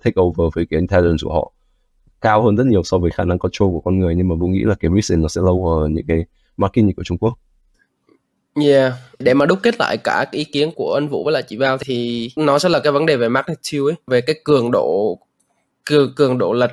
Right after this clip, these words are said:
Speaker 2: của, của thông tin. Ờm, có nghĩa là nếu mà dựa trên một cái thesis là tất cả mọi thứ đều có một cái sự thật, nó nằm một cái nền giữa, middle ground of something, of somewhere, thì thực ra là cái cường độ thông tin xoay, xoay,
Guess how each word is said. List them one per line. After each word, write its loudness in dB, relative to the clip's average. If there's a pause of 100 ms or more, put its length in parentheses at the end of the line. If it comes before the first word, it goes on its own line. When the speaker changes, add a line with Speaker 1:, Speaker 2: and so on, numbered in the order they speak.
(120)
Speaker 2:
của, -2
của -4
thông -6
tin. -2 (920)
Ờm, -2
có 2
nghĩa 4
là 2 (240)
nếu 2
mà 2 (100)
dựa 0
trên 4
một 2
cái -2
thesis -6
là 0
tất 0
cả 0
mọi -2
thứ -6
đều 0
có -4
một -6
cái -6
sự -12
thật, -8
nó -4
nằm -4
một -16
cái 0
nền 0
giữa, -4 (180)
middle 0
ground 4
of 4
something, -4
of -2
somewhere, 0 (640)
thì -2
thực -8
ra 2
là 2 (340)
cái 2
cường 0
độ 0
thông -6
tin -2
xoay, 0
xoay, -2